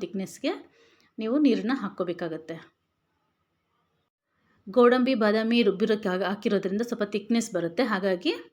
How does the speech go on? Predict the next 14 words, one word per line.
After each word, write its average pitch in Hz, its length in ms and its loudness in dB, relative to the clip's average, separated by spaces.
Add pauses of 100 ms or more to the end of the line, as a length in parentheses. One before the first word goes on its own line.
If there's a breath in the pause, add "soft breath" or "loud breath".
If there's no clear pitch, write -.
(280)
ನೋಡ್ಕೊಂಡು 226 420 0
ನೀರನ್ನ 202 360 0
ಹಾಕ್ಕೊಳ್ಳಿ. 180 440 -4 (1120)
Already 240 360 2
ನಾನು 240 180 0 (320)
ಹಾಲನ್ನ 226 480 2
ಚೆನ್ನಾಗಿ 214 320 -2
ಕಾಯಿಸಿ 214 300 -2
ಇಟ್ಕೊಂಡಿದ್ದೀನಿ. 202 560 -2 (1160)
ನೋಡಿ, 214 160 -2
ಈಗ 208 140 0 (100)
ಬೆಲ್ಲ 196 180 0
ಸೋದಿಸ್ಕೊಂಡು 196 600 -4
ಇದಕ್ಕೆ 196 240 -4